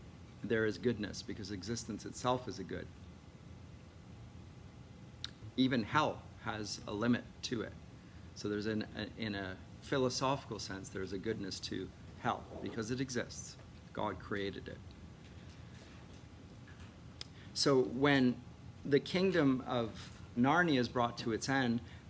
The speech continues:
Aslan, or Tirian, makes good use of the constellation of Saturn by, uh, seeing things that he f-, before could not see.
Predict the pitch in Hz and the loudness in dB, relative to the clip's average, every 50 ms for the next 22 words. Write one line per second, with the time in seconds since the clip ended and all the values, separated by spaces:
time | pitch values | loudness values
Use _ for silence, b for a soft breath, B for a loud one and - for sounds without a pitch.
0 | B B - 120 131 143 165 175 170 143 135 123 117 113 113 113 - - 123 117 | B B 6 8 10 10 10 8 6 4 4 4 6 4 4 2 2 2 2 2
1 | 113 - - 165 170 170 165 147 131 127 120 117 - - - 131 123 120 117 123 | 2 4 4 6 6 6 8 8 8 6 6 2 0 2 4 4 4 6 6 6
2 | 123 120 - - - 120 117 107 101 107 113 110 107 101 95 B B B B B | 6 4 2 0 0 0 0 0 2 2 4 4 4 2 0 B B B B B
3 | B B - - - - 143 139 135 - - - 127 127 127 123 - - 123 113 | B B -14 -12 0 2 4 4 4 4 2 2 4 6 6 6 4 2 0 0
4 | 104 - - - 139 143 151 160 143 131 120 117 120 120 - - - - - - | 0 0 2 6 8 8 8 8 8 6 6 6 4 4 2 -2 -6 -4 -4 -4
5 | - 120 110 127 120 123 123 123 123 123 - - - - - - 117 117 113 117 | -2 0 4 6 6 6 6 6 4 2 0 -4 -10 -14 -4 0 2 4 4 2
6 | 120 - - - - - - - - - 170 175 190 180 165 143 127 120 117 117 | 0 -4 -10 -12 -6 -2 0 2 2 4 4 6 6 8 8 6 6 4 4 2
7 | - - 123 120 120 120 117 127 120 113 - 123 123 117 117 - - - - - | 2 0 2 4 6 4 4 4 0 0 2 2 2 2 2 -2 -8 -12 -14 -14
8 | - - - - 135 - - - 147 143 139 139 - - - 170 143 127 139 135 | -16 -16 -2 -2 -2 -2 2 4 4 6 6 4 0 0 0 0 2 4 4 6
9 | 123 117 - - - - - - 127 117 - | 6 4 4 0 -2 -2 0 2 2 2 0